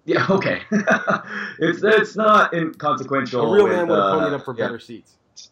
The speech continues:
Speaker 1: Yeah, with, with two, two children and who knows what Yahoo getting sold to Verizon. I mean, it, it, it probably wasn't the smart spot. I'll tell you who wants to sweep more than me is my wife. She might be the only person who wants to sweep more than me,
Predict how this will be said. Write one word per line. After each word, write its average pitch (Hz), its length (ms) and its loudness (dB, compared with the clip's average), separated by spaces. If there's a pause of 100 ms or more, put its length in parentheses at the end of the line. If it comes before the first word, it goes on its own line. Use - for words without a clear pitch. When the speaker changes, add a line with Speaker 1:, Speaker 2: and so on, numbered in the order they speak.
(840)
Speaker 1:
Yeah, 107 140 -4
with, 131 200 0
with 185 180 2
two, 220 320 -2
two 226 140 -2
children 147 680 2
and 120 340 0
who 127 80 -2
knows 117 280 0
what 113 140 -8
Yahoo 104 520 0
getting 101 220 -10
sold 95 300 -6
to 92 60 -10
Verizon. 82 480 -6
I 82 40 -6
mean, 90 180 -6
it, 95 160 -6
it, 113 180 -4
it 107 240 -8
probably 151 320 2
wasn't 117 240 -4
the 107 60 -12
smart 107 260 -6
spot. 110 280 -6
I'll 180 120 2
tell 214 120 2
you 165 240 2 (160)
who 175 120 2
wants 175 240 2
to 143 240 0
sweep 156 360 -8
more 139 280 0
than 127 80 -2
me 127 320 -2
is 110 120 -10
my 113 300 -4
wife. 107 360 2 (220)
She 131 140 -8
might 127 160 0
be 127 80 -4
the 123 60 0
only 123 160 -2
person 113 280 -6
who 107 60 -6
wants 110 200 -6
to - 80 -16
sweep 113 240 -6 (320)
more 143 160 2
than 123 120 2
me, 120 280 -2